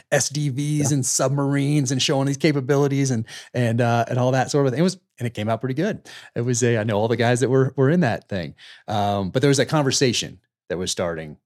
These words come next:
Speaker 1: and it was like, "Hey, are we overexposed here, uh, is as far as our, our operations and, and our quote unquote brand," um, that sort of a,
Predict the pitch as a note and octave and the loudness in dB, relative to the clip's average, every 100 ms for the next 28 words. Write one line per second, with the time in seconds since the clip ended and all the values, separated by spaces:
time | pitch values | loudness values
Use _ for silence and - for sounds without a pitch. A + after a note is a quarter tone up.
0 | _ _ G2 F2+ D#2+ E2 - F2 D#2 E2 | _ _ -14 -12 -10 -12 -12 -10 -10 -8
1 | D#2+ D#2+ F#2+ G2 F#2 _ _ _ _ B2+ | -8 -6 -6 -4 -6 _ _ _ _ -2
2 | B2 A#2+ A2 - - G#2+ G#2 G2 - G2 | 0 0 -2 -2 -2 0 -2 -4 -2 -2
3 | D#2+ D#2 - G#2+ G2 F#2+ F#2 - G#2 F#2 | -2 -6 -8 -6 -4 -4 -6 -8 -8 -6
4 | F2+ F2+ F#2+ F2+ F#2+ F2+ E2 E2+ E2+ - | -8 -8 -12 -4 -4 -4 -4 -4 -4 -4
5 | F#2+ F2+ F2+ F#2 F2+ F2 F2 E2 E2 E2 | -4 -4 -4 -4 -6 -6 -10 -10 -10 -8
6 | E2 - F#2 E2+ D#2 - G#2+ F2+ - D2+ | -10 -10 -8 -8 -8 -10 -10 -8 -8 -8
7 | D#2 F#2 F2 E2+ E2 - - - _ F2+ | -6 -6 -4 -6 -8 -12 -20 -20 _ -6
8 | F2+ E2+ D#2+ D2 A#2+ F#2+ - F2+ E2 E2 | -6 -6 -8 -10 -8 -8 -8 -8 -8 -8
9 | D#2+ | -10